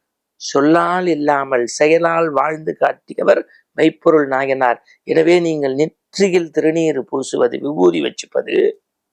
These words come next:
திருமண் இட்டுப்பது, கோபிச்சந்தனம் இட்டுப்பது பிறருக்காக அல்ல, உள்ளத்தில் உண்மை இருக்க வேண்டும். ஒவ்வொரு இந்துவும் சமய சின்னம் பூசுவது,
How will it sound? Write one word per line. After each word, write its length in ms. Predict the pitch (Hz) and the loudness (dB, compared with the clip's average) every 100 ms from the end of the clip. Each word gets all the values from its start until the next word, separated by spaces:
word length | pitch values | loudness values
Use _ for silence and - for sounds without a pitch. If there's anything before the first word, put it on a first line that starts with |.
| _ _ _ _ _ _ _ _ | _ _ _ _ _ _ _ _
திருமண் 360 | 185 233 240 | 2 4 4
இட்டுப்பது, 720 | 214 170 - - - 127 165 165 | 4 -2 -2 -6 -2 0 0 2
கோபிச்சந்தனம் 680 | 175 156 175 196 180 180 175 | 2 2 -4 -4 0 -2 -2
இட்டுப்பது 540 | 151 190 - 190 220 - _ _ - | -2 -4 0 0 0 -8 _ _ 2
பிறருக்காக 720 | 160 202 214 214 214 202 196 | 4 6 4 4 2 4 4
அல்ல, 640 | 208 196 202 214 202 170 - _ _ | 4 4 4 8 8 6 -6 _ _
உள்ளத்தில் 720 | 139 160 196 202 202 _ 202 | 0 2 4 4 2 _ -2
உண்மை 380 | 190 185 190 202 | 2 2 2 0
இருக்க 380 | 190 190 - 202 | 0 -4 0 4
வேண்டும். 580 | 196 190 185 196 151 - _ _ _ _ | 4 2 0 -2 -4 -14 _ _ _ _
ஒவ்வொரு 720 | 147 175 190 208 196 180 170 | 4 4 2 -2 0 2 0
இந்துவும் 460 | 190 196 233 233 | -2 -2 0 -2
சமய 460 | 220 - 170 196 196 | -2 -2 0 0 -4
சின்னம் 420 | - 180 180 180 170 | -4 -4 -2 -4 0
பூசுவது, 680 | 202 208 208 220 233 214 | 0 2 0 2 2 -2